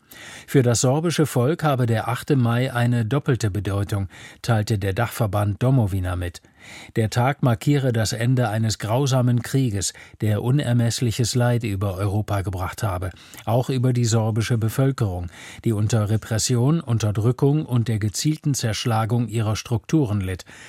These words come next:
sagte Sprecherin Schiemann dem Deutschlandfunk. Gleichzeitig stehe der Tag für Neubeginn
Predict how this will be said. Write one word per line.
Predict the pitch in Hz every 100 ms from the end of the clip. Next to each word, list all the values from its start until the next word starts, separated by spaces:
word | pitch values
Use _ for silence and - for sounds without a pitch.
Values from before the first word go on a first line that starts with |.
| -
sagte | - 104 - 107
Sprecherin | - 120 107 113 98 98
Schiemann | - 131 110 101 101
dem | 117 113
Deutschlandfunk. | 104 104 107 98 - 95 - - _ - - - -
Gleichzeitig | 120 117 - 139 131 151 139
stehe | - 139 131
der | 120 123
Tag | - 120 123
für | - 131
Neubeginn | 127 143 131 110 101 101 92